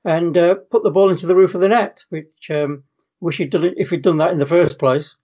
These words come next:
when he had the penalty, uh, that would have made, put us two nil up. But, uh, yeah, uh, you know, it, it,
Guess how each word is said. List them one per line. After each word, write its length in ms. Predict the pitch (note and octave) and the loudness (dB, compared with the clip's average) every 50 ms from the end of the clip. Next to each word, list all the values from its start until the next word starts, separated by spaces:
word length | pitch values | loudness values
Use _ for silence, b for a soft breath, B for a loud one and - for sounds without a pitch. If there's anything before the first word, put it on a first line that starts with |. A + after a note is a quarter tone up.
| _ _ _ _ _ | _ _ _ _ _
when 100 | - E3 | -4 -4
he 60 | C#3+ C#3+ | -2 -2
had 140 | D3+ D3 - | -4 -6 -10
the 60 | D3 | -10
penalty, 540 | - E3+ D#3+ D3 C3 - - C#3+ D#3 E3+ - _ _ - | -8 -6 -4 -4 -4 -4 -4 -4 -4 -4 -8 _ _ -8
uh, 180 | G3 D#3 D#3 D#3+ | -4 -4 -2 -2
that 160 | D#3 D3 F3+ - | 0 0 0 0
would 80 | - | -2
have 80 | D3 D3 | -2 -2
made, 220 | F3 F3 E3 - _ _ | -2 -2 -4 -6 _ _
put 140 | - F#3 D#3 | -6 -4 -4
us 100 | F3 - | -4 -6
two 220 | - - A3+ A#3+ | -4 -4 -2 -2
nil 200 | G3+ F3+ C#3+ A#2+ | 0 0 -2 -2
up. 160 | B2 B2+ - _ _ _ _ _ _ _ _ - | -4 -6 -10 _ _ _ _ _ _ _ _ -4
But, 360 | D#3+ C#3+ C#3 - - - - | -4 -4 -4 -6 -6 -2 0
uh, 260 | E3 D#3+ D#3+ D#3+ - - _ _ - | 2 2 2 0 -2 -4 _ _ -4
yeah, 180 | - - A4 C5+ - | -2 0 0 0 0
uh, 100 | A3 - - - - | 0 -2 -2 -2 -2
you 120 | G#3+ G#3+ | 2 2
know, 140 | G3+ E3+ E3+ | 2 2 2
it, 160 | F#3+ - - - - | 0 -4 -6 -10 -12
it, 160 | - G#3 | -12 -12